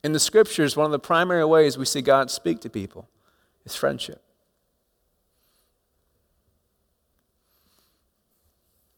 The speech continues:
Which of your squares is too big?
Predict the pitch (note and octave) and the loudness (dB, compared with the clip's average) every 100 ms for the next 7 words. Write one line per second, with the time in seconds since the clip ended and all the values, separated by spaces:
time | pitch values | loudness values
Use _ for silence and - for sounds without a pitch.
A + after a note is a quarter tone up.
0 | - D3 F#3 - G#3 E3+ F3 E3+ D#3 - | -8 2 4 4 0 2 2 2 2 -2
1 | - F#3+ E3+ D#3+ C#3 C#3+ B2 - D#3 E3 | -2 0 4 4 2 -2 -8 -10 -10 -4
2 | D#3 | -4